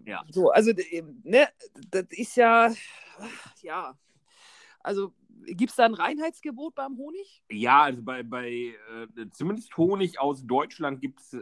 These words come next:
Speaker 1: ähm, ja, laut Lebensmittel- und, äh, Kennzeichnungspflicht und laut Honigverordnung mehrere Faktoren, die da zuständig sind. Und eigentlich gilt's auch für alle Honige, die hier in Verkehr gebracht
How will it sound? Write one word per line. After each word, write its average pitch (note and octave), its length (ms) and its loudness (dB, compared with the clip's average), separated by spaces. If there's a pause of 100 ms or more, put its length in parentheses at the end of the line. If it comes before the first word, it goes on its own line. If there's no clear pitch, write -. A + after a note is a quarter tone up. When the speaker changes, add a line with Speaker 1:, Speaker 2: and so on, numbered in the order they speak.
(120)
Speaker 1:
ähm, A2+ 520 -6 (340)
ja, A2+ 200 -2
laut A#2+ 360 -4
Lebensmittel- D#3 560 -4
und, B2+ 320 -8
äh, B2+ 140 -12
Kennzeichnungspflicht D3+ 1000 -6
und B2+ 200 -10
laut A2+ 240 -6
Honigverordnung C3 840 -4 (1200)
mehrere C3+ 380 2
Faktoren, C3+ 500 0
die A2 80 -8
da G2 280 -8 (600)
zuständig G#2 560 -10
sind. G2+ 160 -14
Und G#2+ 160 -16
eigentlich C#3+ 600 -2
gilt's C#3+ 240 0
auch B2 180 -6
für - 240 -10
alle C#3+ 200 4
Honige, C#3 520 -2
die A#2+ 120 -2
hier B2 260 -4
in A2+ 100 -16
Verkehr D#3 460 -6
gebracht F2+ 460 -12